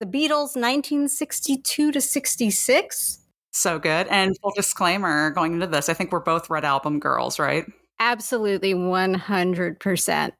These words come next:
Speaker 1: And
Speaker 2: Yes.
Speaker 1: being Next Generation fans, this is one of those albums that we kind of think of as a standalone piece because it was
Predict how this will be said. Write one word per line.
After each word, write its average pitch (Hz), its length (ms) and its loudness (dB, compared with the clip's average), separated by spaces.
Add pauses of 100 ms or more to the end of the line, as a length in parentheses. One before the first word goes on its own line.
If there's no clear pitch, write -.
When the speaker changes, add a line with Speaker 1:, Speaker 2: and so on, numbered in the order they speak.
Speaker 1:
And 196 520 0
Speaker 2:
Yes. 156 200 0
Speaker 1:
being 214 520 2
Next 208 260 0
Generation 196 500 0
fans, 247 680 0
this 185 240 -2
is 185 420 0
one 202 160 0
of 190 80 2
those 190 180 2 (120)
albums 208 560 0
that 170 340 0
we 185 160 -2
kind 185 240 0
of 175 100 -4
think 302 280 0
of 277 260 0
as 196 280 -2
a - 80 -2
standalone 202 1000 0
piece - 380 0
because 190 640 0
it 208 140 0
was 185 340 0